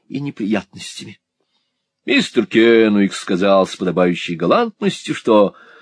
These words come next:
это сразу решает вопрос, и что он подвергнет сей предмет серьёзному рассмотрению. Когда с этим было покончено, мисс Питоукер уговорили начать похороны вампира,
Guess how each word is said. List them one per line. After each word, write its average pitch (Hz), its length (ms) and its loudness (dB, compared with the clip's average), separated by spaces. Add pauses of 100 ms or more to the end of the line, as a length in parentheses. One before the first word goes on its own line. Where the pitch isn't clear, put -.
(220)
это 139 280 0
сразу 139 720 2 (360)
решает 104 720 0
вопрос, - 680 -10 (480)
и 90 100 -10
что 120 200 -2
он 110 60 0
подвергнет 143 680 2
сей 110 280 2
предмет 110 440 0
серьёзному 107 720 0
рассмотрению. 87 800 -6 (1500)
Когда 202 360 2
с - 120 -10
этим 101 280 0
было 92 180 2
покончено, 160 800 -4 (680)
мисс 254 300 -2
Питоукер 220 800 2
уговорили 190 580 -2
начать 180 480 -4
похороны 196 580 -2
вампира, 90 800 -4